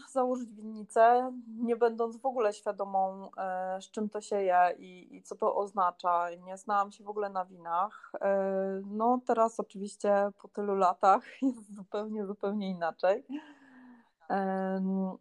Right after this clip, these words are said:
no, przeszłam dużą ewolucję i jest to kawał mojego życia. Em, takiego rozwoju, y, właściwie pod każdym względem. Także jestem bardzo wdzięczna wni-, winnicy, bo jest to taka,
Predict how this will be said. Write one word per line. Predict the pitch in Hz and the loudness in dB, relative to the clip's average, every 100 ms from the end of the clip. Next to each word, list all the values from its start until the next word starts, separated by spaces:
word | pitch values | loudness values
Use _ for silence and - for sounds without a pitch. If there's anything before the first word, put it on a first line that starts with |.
| - | -6
no, | 208 214 220 | 2 6 6
przeszłam | 220 220 220 208 208 | 6 4 4 2 2
dużą | 220 202 190 | 0 0 0
ewolucję | 185 185 196 196 214 - 226 220 | -4 -2 -2 -4 -10 -2 0 2
i | 208 190 - | -2 -4 -4
jest | 208 214 - | -2 -2 0
to | 208 196 | 0 4
kawał | - 226 240 | 4 6 4
mojego | 220 208 202 202 214 | 4 -4 -4 -4 -6
życia. | 220 - 165 165 - _ | -8 -4 -4 -4 -8 _
Em, | 185 180 180 180 180 180 180 _ _ 214 214 _ - | -18 -14 -14 -12 -12 -12 -14 _ _ -20 -20 _ -6
takiego | 180 175 190 180 185 185 185 185 185 | -6 -6 -10 -2 2 4 6 4 4
rozwoju, | 196 202 208 202 220 220 214 208 208 196 - _ | 0 -2 8 8 8 4 2 2 0 -4 -10 _
y, | - 196 196 - | -8 -6 -8 -12
właściwie | - 202 226 - 233 | -10 -2 -2 4 6
pod | 226 196 | 6 2
każdym | - 202 196 185 | 0 0 0 -4
względem. | 175 175 170 165 160 185 _ _ _ _ _ _ _ _ | -2 -2 -2 -4 -8 -10 _ _ _ _ _ _ _ _
Także | 202 196 202 202 196 196 | -2 -2 0 4 6 4
jestem | 208 - 214 | 2 0 4
bardzo | 226 214 208 | 6 6 0
wdzięczna | 196 214 214 - 185 | 0 -2 0 -4 -4
wni-, | 185 185 185 196 | -4 -4 -4 -4
winnicy, | 196 208 220 214 190 | 0 0 0 0 -4
bo | 190 180 180 | 0 0 2
jest | 185 190 - | 0 -2 -2
to | 190 | -4
taka, | 180 175 - 185 180 180 | -4 -4 4 6 8 6